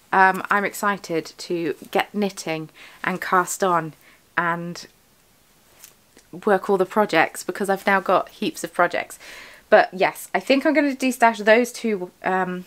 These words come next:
sweater quantities. I think I'm just going to try and knit the rest of my sweater quantities. I've got so many scraps down here. This is my, this is my box of scraps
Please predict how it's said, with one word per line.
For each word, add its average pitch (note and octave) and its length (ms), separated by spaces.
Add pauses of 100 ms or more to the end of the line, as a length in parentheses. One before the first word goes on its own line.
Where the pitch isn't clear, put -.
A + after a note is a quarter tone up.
(140)
sweater G3 340
quantities. F3 640
I F3+ 60
think G#3+ 320
I'm G#3+ 120
just G#3+ 160
going G3+ 120
to - 80
try F#3 400 (340)
and F#3+ 240
knit A3+ 200
the F3+ 80
rest F#3 240
of F#3 60
my F3+ 80
sweater F3+ 260
quantities. F#3 500 (320)
I've G3 240
got - 220
so G#3+ 420
many A3 160
scraps - 480
down A3+ 240
here. A3+ 400
This A#3 160
is G#3 140
my, G#3+ 160 (100)
this A#3+ 160
is A#3+ 100
my A#3 120
box - 320
of - 60
scraps - 460